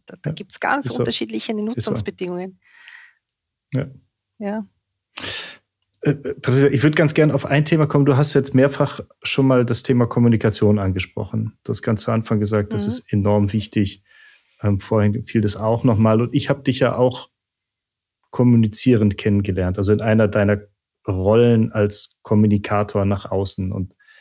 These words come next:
Speaker 2: ähm, ich hab dir das damals gesagt, ich, ich hing quasi an deinen Lippen, ich, äh, habe deiner Vision gefolgt und du hast die,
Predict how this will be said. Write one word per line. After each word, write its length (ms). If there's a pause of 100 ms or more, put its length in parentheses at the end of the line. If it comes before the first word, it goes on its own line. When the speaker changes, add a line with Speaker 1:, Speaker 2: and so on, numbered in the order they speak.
(460)
Speaker 2:
ähm, 420 (1500)
ich 120
hab 80
dir 100
das 140
damals 320
gesagt, 380
ich, 220
ich 240
hing 280
quasi 400
an 120
deinen 340
Lippen, 400
ich, 300
äh, 340
habe 220
deiner 280
Vision 360
gefolgt 560
und 140
du 100
hast 200
die, 200